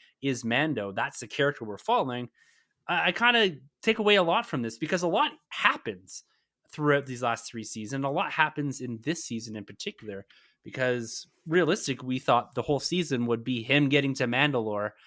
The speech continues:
and there being something big at Mandalore, but that happens <laughs> within the first couple episodes. And then they race to reestablish Bo-Katan, who I think is honestly going into her own show. And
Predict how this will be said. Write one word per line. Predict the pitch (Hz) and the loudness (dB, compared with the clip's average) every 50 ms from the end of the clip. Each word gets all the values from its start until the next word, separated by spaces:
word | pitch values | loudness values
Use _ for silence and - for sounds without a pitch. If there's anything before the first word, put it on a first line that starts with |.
| - _ _ _ | -20 _ _ _
and | 113 117 | -6 -6
there | 113 | -4
being | 110 127 123 117 | -4 -4 -6 -4
something | - 139 120 131 123 117 110 | -6 -6 -4 -4 -6 -6 -4
big | 110 123 127 131 131 | 0 0 2 2 2
at | 120 113 | 0 0
Mandalore, | 110 127 156 156 120 110 95 | 0 0 0 0 0 -2 -4
but | 110 113 | -2 -2
that | 135 143 131 | -2 -2 2
happens | - 151 147 139 - 135 127 107 110 - - - | 2 2 2 2 0 -2 -4 -4 -4 -8 -12 -16
<laughs> | - - | -6 -4
within | 190 165 160 | -2 -2 -2
the | 127 | -2
first | - - 139 - - | -2 -2 -4 -4 -2
couple | - 131 - 117 107 101 | -4 -4 -2 -2 -4 -4
episodes. | 131 - - 190 147 - - - - _ - - - _ _ _ - _ _ _ _ _ _ | -4 -4 -4 -4 -6 -6 -8 -10 -16 _ -20 -20 -20 _ _ _ -20 _ _ _ _ _ _
And | 117 131 | -4 -2
then | 139 139 | 0 2
they | 139 135 | 2 2
race | 120 110 110 127 131 147 160 - - | 0 0 4 6 6 6 6 2 -2
to | - - 123 | -4 -4 -4
reestablish | 123 131 135 127 - - 120 113 117 117 123 110 - - | -2 -2 -2 -2 -2 0 2 0 2 2 0 -4 -4 -2
Bo-Katan, | - 113 107 - - - - 147 143 123 | -4 -4 -4 -6 -10 -4 -2 -2 0 0
who | 139 143 151 | 0 0 0
I | 147 139 | 0 0
think | - - 180 196 180 - | 0 -2 -2 -2 0 -2
is | 135 - | -2 -2
honestly | - 120 131 139 143 139 - - 123 | 0 0 2 2 2 0 -2 -4 -4
going | 117 117 117 117 117 113 110 | -2 -2 -2 0 0 -2 -2
into | 113 117 113 113 - - 113 113 113 113 _ _ _ _ | -2 -2 -4 -4 -4 -6 -4 -4 -4 -6 _ _ _ _
her | - 135 131 123 | -2 -2 0 0
own | 120 110 110 104 | -2 -2 -2 -4
show. | 95 - - 120 110 98 - _ _ _ _ _ _ _ _ _ _ _ _ _ _ _ _ _ _ - | -4 -2 -2 -2 -4 -6 -12 _ _ _ _ _ _ _ _ _ _ _ _ _ _ _ _ _ _ 0
And | 123 120 117 120 117 117 | 2 2 4 4 2 -2